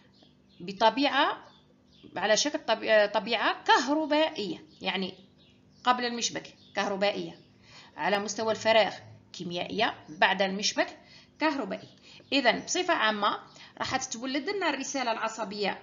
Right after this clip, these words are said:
أولا على مستوى المستقبل الحسي. آه، هذا المستقبل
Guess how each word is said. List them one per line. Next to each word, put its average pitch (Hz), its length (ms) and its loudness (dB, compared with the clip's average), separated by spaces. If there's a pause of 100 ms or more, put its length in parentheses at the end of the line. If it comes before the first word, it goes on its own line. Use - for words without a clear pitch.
أولا 240 520 4
على 190 240 2
مستوى 214 360 0
المستقبل 190 520 -4
الحسي. 170 640 -4 (1300)
آه، 190 360 2
هذا 339 380 0
المستقبل 294 600 -4